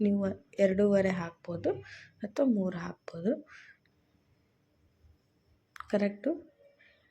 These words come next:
ಕ್ವಾಂಟಿಟಿಲಿ ಬೇಕಂದರೆ ಕರೆಕ್ಟ್ ಮೆಥಡ್ ಆಗ್ಬೇಕಂದ್ರೆ ಒನ್ ಇಷ್ಟು ಟೂ ಆದ್ರೆ ಚೆನ್ನಾಗ್ ಬರುತ್ತೆ ರೈಸು.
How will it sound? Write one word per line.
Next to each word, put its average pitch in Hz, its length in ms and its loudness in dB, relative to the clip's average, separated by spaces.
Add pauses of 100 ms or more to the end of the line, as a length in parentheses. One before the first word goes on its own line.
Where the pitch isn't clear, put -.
(400)
ಕ್ವಾಂಟಿಟಿಲಿ 202 600 0
ಬೇಕಂದರೆ 180 500 -6 (420)
ಕರೆಕ್ಟ್ 196 360 -4
ಮೆಥಡ್ 190 340 -2
ಆಗ್ಬೇಕಂದ್ರೆ 180 580 -6
ಒನ್ 196 260 0
ಇಷ್ಟು 226 340 -4
ಟೂ 190 160 0
ಆದ್ರೆ 180 300 0
ಚೆನ್ನಾಗ್ 180 440 -8
ಬರುತ್ತೆ 165 340 -8
ರೈಸು. 170 360 -4